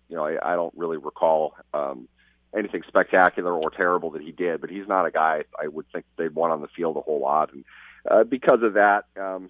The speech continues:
it was pretty obvious the move was gonna be made, but it, you know, it, it's, uh, he was the,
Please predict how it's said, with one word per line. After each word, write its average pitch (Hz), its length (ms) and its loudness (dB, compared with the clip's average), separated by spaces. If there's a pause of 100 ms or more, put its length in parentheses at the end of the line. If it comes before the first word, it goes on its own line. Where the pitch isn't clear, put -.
it 120 200 -16
was 135 100 -18
pretty 110 220 -2
obvious 90 420 2
the 98 60 -12
move 92 240 -8
was 80 100 -14
gonna 85 200 -10
be 85 100 -12
made, 82 340 -4
but 87 160 -4
it, 95 160 0 (120)
you 285 100 -8
know, 98 160 4
it, 113 180 2
it's, - 260 -6
uh, 101 260 6 (500)
he 160 120 6
was 185 180 -2
the, 135 160 6